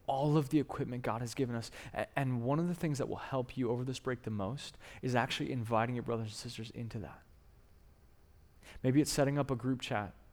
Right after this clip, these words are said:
where you're gonna keep each other accountable for reading the Bible. Maybe it's inviting someone else to go to church with you. Actually, like,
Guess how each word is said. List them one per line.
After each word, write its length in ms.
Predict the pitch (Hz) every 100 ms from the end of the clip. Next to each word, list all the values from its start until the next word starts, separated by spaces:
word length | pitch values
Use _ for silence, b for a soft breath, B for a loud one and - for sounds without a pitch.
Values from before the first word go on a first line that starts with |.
| - - - - -
where 120 | 127
you're 120 | 131
gonna 140 | 151 131
keep 280 | - 151
each 160 | 160 147
other 140 | 147
accountable 340 | 131 135 123 120
for 140 | -
reading 320 | 120 117 123
the 60 | 117
Bible. 420 | 92 69 73 76 - - - - - - B B
Maybe 200 | 151 156
it's 120 | 180
inviting 420 | 170 127 131 147
someone 260 | 147 165 139
else 160 | 135 -
to 80 |
go 140 | 139 127
to 60 |
church 440 | 113 - 147 143 -
with 220 | - -
you. 140 | 104 - - - B B B
Actually, 300 | 151 - 190
like, 180 | 151